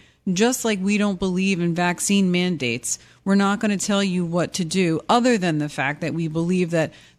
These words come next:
you know, when you have an abortion, should you be raped? Should there be medical complications? Should the baby's life or the mother's life be in jeopardy?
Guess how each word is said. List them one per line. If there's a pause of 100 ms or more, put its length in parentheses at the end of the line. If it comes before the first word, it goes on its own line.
you
know,
when
you
have
an
abortion,
should
you
be
raped?
Should
there
be
medical
complications?
Should
the
baby's
life
or
the
mother's
life
be
in
jeopardy?